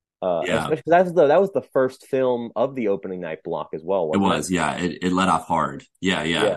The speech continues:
Speaker 2: It hit hard out of the gate, yeah.
Speaker 1: Yeah,
Speaker 2: And,
Speaker 1: I was
Speaker 2: and we can share, um, Josh Nowak won our Best Director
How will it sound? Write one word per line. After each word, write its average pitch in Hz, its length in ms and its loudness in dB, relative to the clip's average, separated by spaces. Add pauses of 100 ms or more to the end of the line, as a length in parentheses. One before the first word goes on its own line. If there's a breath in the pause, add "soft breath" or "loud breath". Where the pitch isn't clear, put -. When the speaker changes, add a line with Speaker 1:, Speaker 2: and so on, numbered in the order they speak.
Speaker 2:
It 80 140 -14
hit 82 140 -10
hard 73 260 -4
out 73 140 -4
of 73 60 -8
the 73 60 -8
gate, 73 280 -8
yeah. 71 320 -8 (680)
Speaker 1:
Yeah, 104 220 2
Speaker 2:
And, - 100 6
Speaker 1:
I 117 40 2
was 117 180 2
Speaker 2:
and 101 360 2
we 123 140 6
can 104 180 4
share, 95 540 0
um, 80 340 0
Josh 90 280 -4
Nowak 82 420 -2 (540)
won 85 320 0
our 76 180 -2
Best 76 240 -6
Director 73 580 -8